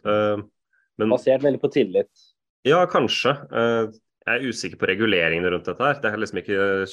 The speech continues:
Speaker 1: det har aldri vært helt kjernen i det, det jeg har jobbet med. Men
Speaker 2: Nei.
Speaker 1: av og til så, så må vi på en måte, ok,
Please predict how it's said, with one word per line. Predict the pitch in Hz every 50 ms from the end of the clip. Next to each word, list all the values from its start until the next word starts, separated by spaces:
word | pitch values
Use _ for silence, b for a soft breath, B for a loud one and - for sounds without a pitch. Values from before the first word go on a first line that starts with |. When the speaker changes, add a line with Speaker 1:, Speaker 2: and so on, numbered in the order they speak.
| - - -
Speaker 1:
det | 107 107
har | 107 107 104
aldri | 90 87 95
vært | 95 - - - -
helt | 104 98 -
kjernen | - - - 117 98 82 78 73 76 82
i | - 90
det, | 87 87 85 85 85 82 82 82
det | 87 85 85 82 82
jeg | 82 82
har | 90 87
jobbet | 87 80 78 76 -
med. | 135 170 160 156 B B B B B B B _
Men | 113 117 117
Speaker 2:
Nei. | 120
Speaker 1:
av | 107 104 107
og | 113
til | - 147 147 143
så, | - - -
så | 120 139
må | 123 117 110
vi | 113 110
på | -
en | 117 101
måte, | - - 107
ok, | 107 -